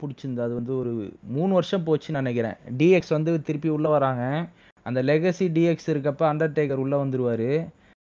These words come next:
So அந்த ட்ரிபிள் எச்சை காப்பாத்துறதுக்கு ஷான் மைக்கேல் போவான். அப்படியே சண்டை ஆரம்பிக்கும்.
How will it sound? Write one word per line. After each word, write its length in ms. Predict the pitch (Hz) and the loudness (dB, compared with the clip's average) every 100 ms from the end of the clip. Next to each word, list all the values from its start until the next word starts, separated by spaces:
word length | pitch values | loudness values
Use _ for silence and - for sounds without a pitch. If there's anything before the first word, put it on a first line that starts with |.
| - | -2
So 260 | 151 147 139 | 2 4 4
அந்த 580 | 143 143 143 135 131 127 | 2 2 4 4 2 2
ட்ரிபிள் 220 | 175 190 | 2 4
எச்சை 240 | 214 196 165 | 4 4 4
காப்பாத்துறதுக்கு 680 | 165 156 156 160 151 165 160 | 4 4 0 0 0 -2 0
ஷான் 240 | 156 160 | 0 0
மைக்கேல் 320 | 156 143 143 | -2 -4 -8
போவான். 400 | 131 135 135 151 | -6 -4 -4 -4
அப்படியே 260 | 151 143 156 | -4 0 0
சண்டை 320 | 147 143 143 | -2 -2 0
ஆரம்பிக்கும். 680 | 143 135 120 131 143 170 | 0 -2 -6 -6 -4 -6